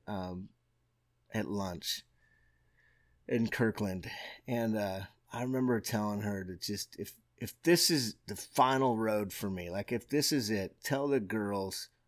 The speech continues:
we didn't have Tiger at the time, tell the girls that Daddy was facing up the hill. And I believe that's my encouragement.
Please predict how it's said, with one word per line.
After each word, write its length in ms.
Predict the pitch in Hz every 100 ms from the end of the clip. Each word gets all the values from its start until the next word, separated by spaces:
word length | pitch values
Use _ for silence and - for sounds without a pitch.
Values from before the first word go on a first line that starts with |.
| _ _ _ _ _ -
we 140 | 104
didn't 160 | 101 101
have 220 | 101 92
Tiger 340 | 104 90 90
at 120 | 95 -
the 80 |
time, 400 | 95 98 98 98 - - _ -
tell 320 | - 135 139
the 80 | 123
girls 680 | 95 107 101 101 98 - - _ _
that 260 | 98 101 -
Daddy 580 | 110 104 113 123 131 - _ _ _ _ _ _ -
was 180 | - -
facing 520 | - 113 107 - 107 -
up 220 | 110 110 -
the 140 | 101
hill. 440 | 82 98 78 - _ _ _ _ _ _ _ _ _ _ _ -
And 160 | 117
I 100 | 117
believe 580 | 110 117 117 131 147 143
that's 340 | 127 117 - 117
my 200 | 104 95
encouragement. 580 | - 98 85 - -